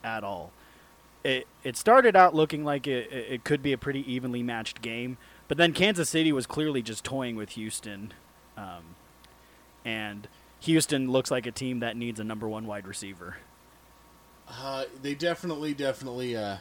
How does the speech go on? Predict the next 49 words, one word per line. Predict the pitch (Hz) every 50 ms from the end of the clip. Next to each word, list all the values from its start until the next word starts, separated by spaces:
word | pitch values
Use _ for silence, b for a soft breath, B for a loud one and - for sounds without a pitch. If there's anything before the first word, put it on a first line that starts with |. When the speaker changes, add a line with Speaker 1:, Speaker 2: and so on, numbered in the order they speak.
| - - - - - -
Speaker 2:
I | 135
was, | 135 127 - - - - - -
I | 131
was, | 131 131 127 -
guess | - 139 131 - -
I | 117
was | 104 95 -
wrong | 117 113 117
about | 110 110 107 104 - -
Cooks, | - 123 110 101 - - - - - - - - - - - - - - - - - -
'cause | 131 113 104
they, | 107 123 123 127 127 127 127 123 123 127 120 - - - - - - b b b b b b b b b -
he | - 139
didn't | 156 190 185 180
show | 170 - 180 156 147 131
up. | 113 - - - - - - - - - - -
He | 135 139
didn't | 139 143 139 -
show | - 151 135 123
up. | 110 -
Fuller | - 208 233 294 302
looked | 285 285 285 - - -
good. | 214 269 302 294 - - - - - - - - - - - - - - -
Fuller | - - - 147 180 220 247
looked | 220 190 185
good, | - 165 160 147
though. | 156 165 180 - - - - -
Speaker 1:
Yeah, | 202 247 359 392 349
I | 233
mean, | 202 220 220 196
you | 185 185
know, | 190 180 180
he | 151 156 175
had | 175 165 165 156 143 135 -
ten | - 160 170 170 156
targets, | 143 160 165 165 156 165 160 156 - -
eight | 147 151
receptions | - 156 - - 151 143 - - 160 143
for | - 123
a | 110
hundred | 113 127 131 131
and | 131 123
twelve | - 139 131 120 120
yards. | 120 120 120 127 123 -
That's | - 127 120 - -
nothing | 131 135 - 139 120
to | 120
sneeze | 117 - - 123 135 135 123 123
at. | 123 113 113 117 113